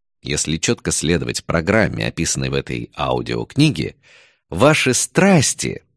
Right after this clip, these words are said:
именно во множественном числе, как вы скоро убедитесь, сами вас найдут.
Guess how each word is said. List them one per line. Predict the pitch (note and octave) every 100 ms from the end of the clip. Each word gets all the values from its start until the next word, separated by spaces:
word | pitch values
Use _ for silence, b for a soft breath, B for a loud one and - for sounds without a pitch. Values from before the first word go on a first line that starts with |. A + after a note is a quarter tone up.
| _ _
именно | E2 D#2+ D2
во | C#2+
множественном | D2+ F2 A#2+ D#2+ - D2 A#1 A#1
числе, | E2 A2 F#2+
как | E2+ -
вы | A#2+
скоро | - C#3+
убедитесь, | G2+ E2 A#2+ F3 A#2+ F2+ - -
сами | - - D#3+ D#3+ D3
вас | A#2+ A2 G#2
найдут. | F#2 F2 - - -